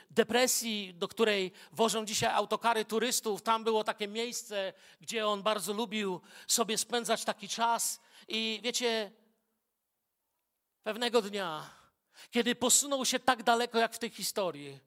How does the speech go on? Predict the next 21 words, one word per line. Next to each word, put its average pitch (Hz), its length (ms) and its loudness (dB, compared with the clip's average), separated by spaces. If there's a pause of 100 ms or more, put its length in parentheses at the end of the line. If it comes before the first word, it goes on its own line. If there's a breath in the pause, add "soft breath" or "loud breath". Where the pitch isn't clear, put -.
(360 loud breath)
Bóg 180 260 0
zamilkł 175 640 -2 (300 loud breath)
i 180 80 -12
to 226 120 2
jest 220 200 0
dla 220 120 2
nas 208 180 -2
ostrzeżenie. 170 720 -6 (380 loud breath)
Chcę 247 180 4
wam 247 160 2
powiedzieć, 247 340 0
że 220 120 2
po 233 180 4
tej 240 140 -2
historii 226 560 0
Bóg 220 440 -2
skończył 220 560 0
wszelką 202 460 -2
dyskusję 180 520 -8
z - 60 -4
Herodem. 175 460 -4